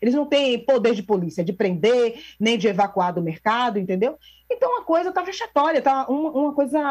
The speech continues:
assim, terrível. Um assédio muito grande do lado de fora, sabe? E esse assédio são de olheiros, porque já ficam olhando os turistas, já veem que eles têm um cordão de ouro, um, um celular que interessa,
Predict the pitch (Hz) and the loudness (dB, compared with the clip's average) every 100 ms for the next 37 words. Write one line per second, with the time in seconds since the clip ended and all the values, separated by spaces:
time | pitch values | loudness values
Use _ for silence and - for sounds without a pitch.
0 | 254 220 240 254 262 - 247 269 311 196 | -2 -2 -2 -2 -2 -2 0 2 2 -2
1 | 139 - _ - 370 359 - 269 302 247 | -6 -12 _ -4 -4 -4 -2 0 0 0
2 | 220 254 226 185 220 190 190 175 - 165 | -2 -2 -2 -4 -4 -2 -4 -4 -6 -6
3 | 185 185 208 220 180 - - - 247 302 | -4 -4 -4 -6 -8 -12 -20 -6 -2 0
4 | 339 285 - 247 311 240 233 339 330 494 | 2 -2 0 0 0 -2 -2 -2 0 2
5 | 539 381 277 - _ _ - 311 339 - | 2 0 -2 -6 _ _ -2 0 0 2
6 | 453 - - 269 269 294 339 392 _ _ | 2 2 2 2 2 2 0 -4 _ _
7 | _ 254 269 233 196 247 302 311 - _ | _ -4 0 0 0 -2 -2 -4 -8 _
8 | 208 269 226 302 392 - 302 294 - 254 | 0 0 2 0 0 0 2 0 0 0
9 | 269 254 247 226 220 233 190 196 240 262 | 2 0 0 0 0 -2 0 2 2 2
10 | 208 208 196 208 - 226 190 196 247 254 | 0 -4 -6 -6 -2 0 2 0 0 -2
11 | 226 220 196 180 247 277 | -4 0 0 2 0 -4